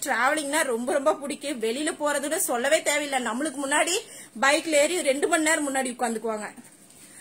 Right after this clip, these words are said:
So அந்த மாதிரி தான். So மதியம் வந்து டூ தேர்ட்டிக்கே இன்னைக்கு live இருக்கு. ஓகேங்களா? ஏன்னா கொஞ்சம் product அதிகமா இருக்கு. இன்னைக்கு வந்து customers வரேன்னு சொல்லியிருக்காங்க. So அதனால வந்தா எனக்கு கொஞ்சம் பார்க்க வேண்டிய வேலை இருந்தாலும் இருக்கும்.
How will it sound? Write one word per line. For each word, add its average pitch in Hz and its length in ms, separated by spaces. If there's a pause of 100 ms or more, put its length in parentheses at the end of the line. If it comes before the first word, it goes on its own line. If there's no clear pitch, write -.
(160)
So 269 200
அந்த 233 220
மாதிரி 240 280
தான். 220 180 (2250)
So 269 100
மதியம் 277 300
வந்து 330 340
டூ 339 200
தேர்ட்டிக்கே 349 340
இன்னைக்கு 320 300
live 247 280
இருக்கு. 233 260
ஓகேங்களா? 269 320 (100)
ஏன்னா 277 280
கொஞ்சம் 269 300
product 285 400
அதிகமா 269 380
இருக்கு. 262 260
இன்னைக்கு 254 240
வந்து 254 240
customers 277 500
வரேன்னு 247 360
சொல்லியிருக்காங்க. 233 680 (360)
So - 80
அதனால 254 260
வந்தா 247 340
எனக்கு 254 300
கொஞ்சம் 277 360
பார்க்க 269 680
வேண்டிய 277 280
வேலை 247 280
இருந்தாலும் 247 400
இருக்கும். 233 380